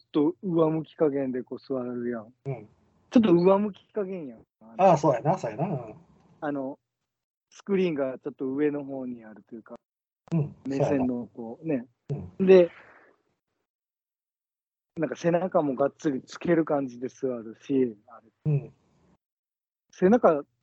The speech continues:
Speaker 1: ね、起こして座らんやろ、あれ。
Speaker 2: あ、そう、あ、そうやな。
Speaker 1: あんまり、あんまり。
Speaker 2: ちょっとこう、ちょっとこう持たれる感じでな。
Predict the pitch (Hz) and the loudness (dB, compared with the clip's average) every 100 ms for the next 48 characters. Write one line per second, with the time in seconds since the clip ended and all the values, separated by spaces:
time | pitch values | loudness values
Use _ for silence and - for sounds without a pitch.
0 | _ 208 160 123 180 156 196 - 151 - | _ -10 -8 -8 -12 -10 -10 -6 -6 -4
1 | 170 170 185 135 107 113 110 - _ _ | -4 -4 -6 -8 -10 -18 -20 -20 _ _
2 | _ - - - 175 151 156 143 147 160 | _ -12 -8 2 2 4 2 0 6 8
3 | 156 175 143 139 127 - - _ - 151 | 8 6 6 4 0 -4 -20 _ 0 6
4 | 277 180 170 165 156 285 190 175 151 165 | 8 6 4 2 4 2 4 4 6 6
5 | 175 160 135 127 - 135 185 151 | 6 4 2 -4 -4 -4 -2 -4